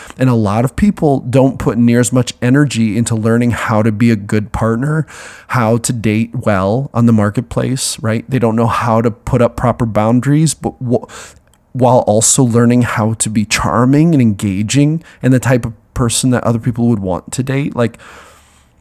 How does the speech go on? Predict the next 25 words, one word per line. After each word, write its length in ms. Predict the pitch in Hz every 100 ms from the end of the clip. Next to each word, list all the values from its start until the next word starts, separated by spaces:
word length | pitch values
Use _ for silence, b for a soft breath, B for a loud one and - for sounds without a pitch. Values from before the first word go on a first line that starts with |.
| _ _ -
we 460 | 123 139 165 165 -
often 360 | 139 170 202
have 280 | 143 139 127
this 200 | 127 -
idea, 400 | 127 120 117 104
"Oh, 320 | - 214 214 202
some 300 | - 190 175
people 280 | 202 -
date 240 | 185 170 160
like 260 | 175 -
this 440 | 123 117 117 117 -
and 80 | 120
some 240 | 113 113
people 240 | 139 131
date 260 | 139 120 110
like 300 | 135 147 -
this, 540 | 107 104 104 101 -
and 200 | 113 107
just, 280 | 104 104 -
there's 120 | 127
different 440 | - 131 - 156 -
people 320 | 135 - 120
doing 280 | 107 117 117
different 420 | 107 - 139 -
things." 440 | 113 107 110 110